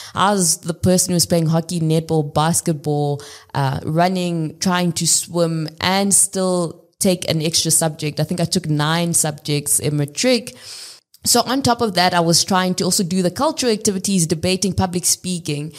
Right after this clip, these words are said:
And the advice I often got was that, you know, you need to choose. You can't play netball and play basketball. But I really found love in the duality of things. I found that I was extremely motivated.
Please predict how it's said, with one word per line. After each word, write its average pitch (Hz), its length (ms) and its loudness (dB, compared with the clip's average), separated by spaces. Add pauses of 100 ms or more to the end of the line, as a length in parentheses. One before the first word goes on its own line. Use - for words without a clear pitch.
(280)
And 214 160 2
the 233 100 2
advice 208 380 0
I 311 60 0
often 208 400 -2
got 160 260 0
was 160 260 2
that, 156 340 -4 (260)
you 185 120 0
know, 175 120 0
you 190 140 0
need 254 180 0
to 208 100 0
choose. 190 320 2
You 175 60 0
can't 302 360 0 (220)
play 208 180 4
netball 180 460 2
and 202 260 0
play 180 160 2
basketball. 147 420 -2
But 180 360 -2
I 277 200 2
really 254 360 0
found 202 680 -2 (260)
love 175 360 2
in 175 140 2
the 170 100 4
duality 165 640 2
of 156 160 2
things. 147 540 -6
I - 80 2
found 190 320 0
that 190 100 2
I 185 60 2
was 175 160 0
extremely 190 580 -2
motivated. 160 960 0